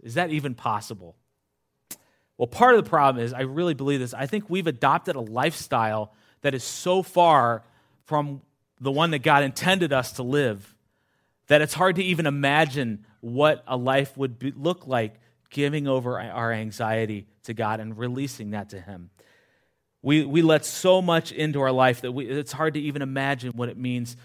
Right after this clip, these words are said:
to live with that anxiety because we have the words of Jesus. He said, "Come to me, all you who are burdened, I'll give you rest," right?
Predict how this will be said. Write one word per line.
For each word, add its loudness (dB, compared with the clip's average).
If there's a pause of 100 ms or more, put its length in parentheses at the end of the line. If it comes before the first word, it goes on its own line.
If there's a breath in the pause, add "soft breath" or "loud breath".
(100)
to -6
live 0
with -4
that 0
anxiety -2
because -6
we -12
have 0
the -2
words -4
of -16
Jesus. -10 (260 loud breath)
He -2
said, 4 (160)
"Come 2
to 0
me, 0
all 2
you -2
who -4
are -2
burdened, -2 (220 loud breath)
I'll 2
give 0
you -4
rest," 2 (640)
right? 2